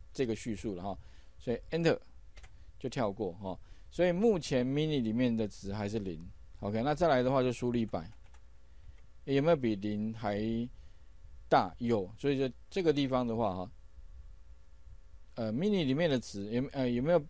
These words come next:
所以这个地方逻辑就不为处，不为处的话就跳过哈。所以再来就九四八也是跳过，三七七跳过，然后再来就负二十八。所以负二十八呢，有没有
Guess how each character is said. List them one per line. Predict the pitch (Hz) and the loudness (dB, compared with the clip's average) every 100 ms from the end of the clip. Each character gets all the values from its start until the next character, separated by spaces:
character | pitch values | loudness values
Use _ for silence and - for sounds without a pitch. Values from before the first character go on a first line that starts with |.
| - - - - - | -10 -20 -18 -18 -8
所 | - | 0
以 | 190 | 2
这 | 220 | 4
个 | 190 | 4
地 | 156 147 | 4 6
方 | 147 | 4
逻 | 131 113 | 4 2
辑 | 110 110 | 0 -2
就 | 117 | -2
不 | 123 | 0
为 | 110 98 | -2 -2
处， | - 107 | -4 -6
不 | 87 185 | 0 4
为 | 165 | 4
处 | 143 165 | 4 2
的 | 131 | 4
话 | 127 | 2
就 | 120 | 0
跳 | 135 101 | 0 0
过 | 95 92 | 0 -6
哈。 | 104 101 101 | -4 -6 -4
所 | 123 | 0
以 | 143 123 107 - - - | 2 2 -2 -12 -16 -16
再 | - 147 | 0 4
来 | 127 | 6
就 | 135 123 | 6 2
九 | - 117 95 92 | 0 0 2 0
四 | - 160 123 | -4 -2 -2
八 | - 110 104 - - | 2 0 0 -6 -6
也 | 104 | -2
是 | 127 | -2
跳 | 127 127 | 0 0
过， | 101 110 95 - - - - - | 2 -2 -4 -8 -16 -16 -16 -14
三 | - 147 139 143 | 0 4 4 4
七 | - - - 131 | -2 -4 -2 -2
七 | 127 - 120 123 - - | -2 -2 0 -2 -8 -18
跳 | - 143 104 | -2 0 2
过， | 117 95 - - - - - | 2 0 -4 -18 -16 -16 -14
然 | - 113 | -6 0
后 | |
再 | 139 156 | 4 6
来 | 131 | 6
就 | 135 | 4
负 | 131 - 220 160 - | 0 -4 0 0 4
二 | 156 | 4
十 | 135 104 - | 4 0 -2
八。 | 104 104 - - - - - | 0 0 -6 -16 -16 -18 -18
所 | - 226 | 2 6
以 | |
负 | 226 247 240 | 6 4 4
二 | 196 | 4
十 | 170 | 2
八 | 170 170 165 | 4 6 6
呢， | 165 143 139 139 - - - - | 6 4 4 4 -2 -14 -16 -12
有 | 135 131 | 2 4
没 | 131 170 | 6 4
有 | 196 | 6